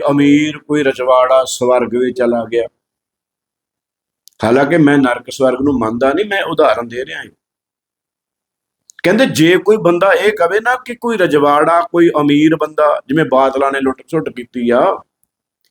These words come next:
ਵੀ ਇੱਦਾਂ ਦਾ ਬੰਦਾ ਕੋਈ ਸਵਰਗ ਵਿੱਚ ਚਲਾ ਜਾਊ," ਕਹਿੰਦੇ, "ਇਹ ਨਹੀਂ ਮੰਨ ਸਕਦਾ।" ਜੇ, ਕਹਿੰਦੇ, ਕੋਈ ਮੈਨੂੰ ਇਹ ਕਹਿ ਦੇਵੇ ਵੀ ਉੱਠ ਨੂੰ ਸੂਈ ਦੇ ਨਖਾਰੇ ਵਿੱਚੋਂ ਕੱਢਿਆ ਜਾ ਸਕਦਾ ਹੈ,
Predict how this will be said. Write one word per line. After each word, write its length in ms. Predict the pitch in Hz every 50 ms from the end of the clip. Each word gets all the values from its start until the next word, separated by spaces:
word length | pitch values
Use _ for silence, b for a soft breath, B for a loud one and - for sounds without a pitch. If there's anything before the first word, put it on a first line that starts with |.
| _ _ _ -
ਵੀ 200 | 123 156 170 175
ਇੱਦਾਂ 240 | 160 147 143 170 170
ਦਾ 140 | 170 170 170
ਬੰਦਾ 260 | 160 160 160 160 160
ਕੋਈ 140 | 151 - 165
ਸਵਰਗ 440 | - - 143 135 - - 139 135 147
ਵਿੱਚ 180 | 151 156 156
ਚਲਾ 220 | - 151 147 151 147
ਜਾਊ," 160 | 147 156 156
ਕਹਿੰਦੇ, 240 | 151 170 175 190 185
"ਇਹ 160 | 165 170 190
ਨਹੀਂ 80 | 202 165
ਮੰਨ 180 | 131 139 139 143
ਸਕਦਾ।" 480 | - 202 185 - 196 208 180 160 - - _ _ _ _ _ _
ਜੇ, 480 | 127 120 123 131 160 170 185 208 226 233
ਕਹਿੰਦੇ, 340 | 233 - 240 247 240 262 254
ਕੋਈ 180 | - - 247 233
ਮੈਨੂੰ 200 | 226 220 220 220 196 -
ਇਹ 200 | 190 208 247 254 -
ਕਹਿ 160 | - 226 226 240
ਦੇਵੇ 300 | 226 233 220 214 196 - _ _ _ _ _ _ _ _ _ _ _ _ _ _ _ _ _ 117
ਵੀ 280 | 131 185 208 - - -
ਉੱਠ 380 | 170 175 190 180 - - - 190
ਨੂੰ 340 | 190 202 202 202 202 202 196
ਸੂਈ 460 | - - - 160 156 165 175 190 170
ਦੇ 200 | 165 180 190 185
ਨਖਾਰੇ 580 | 180 170 156 - - - 143 147 151 160 170 170
ਵਿੱਚੋਂ 300 | 160 160 - 175 175 160
ਕੱਢਿਆ 420 | - 170 170 - 254 269 262 254
ਜਾ 220 | 240 - 185 -
ਸਕਦਾ 340 | - - 170 156 160 - 160
ਹੈ, 60 | 151